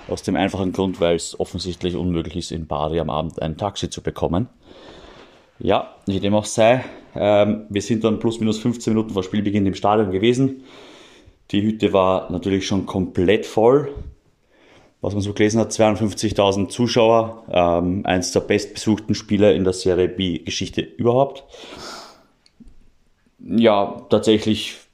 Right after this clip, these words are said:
zu neunundneunzig Komma neun Prozent nur, äh, Menschen aus Apulien. Der kleine, aber feine Block aus Südtirol waren, würde ich sagen, fünfzig, sechzig Leute. Ähm, ist halt noch, auch natürlich eine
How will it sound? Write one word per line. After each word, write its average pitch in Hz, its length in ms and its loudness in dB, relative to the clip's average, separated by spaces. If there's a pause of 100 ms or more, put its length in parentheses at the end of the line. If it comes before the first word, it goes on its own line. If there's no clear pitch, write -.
(100)
zu 104 340 2 (240)
neunundneunzig 101 540 0
Komma 98 180 2
neun 98 140 4
Prozent 95 400 -2
nur, 107 340 4 (420)
äh, 87 580 4
Menschen 98 420 0
aus 92 160 2
Apulien. 120 840 4
Der 101 220 4
kleine, 101 480 4
aber 95 180 0
feine 101 300 -2
Block 101 320 2
aus - 400 -2
Südtirol 101 560 2
waren, 92 600 2
würde 87 120 -4
ich - 80 -8
sagen, 87 200 -2
fünfzig, 113 520 -4
sechzig - 380 -2
Leute. - 500 0 (580)
Ähm, 85 440 -4 (100)
ist 101 160 -6
halt 87 140 -2
noch, - 280 -6 (140)
auch 85 140 -2
natürlich 87 260 -2
eine 85 200 -2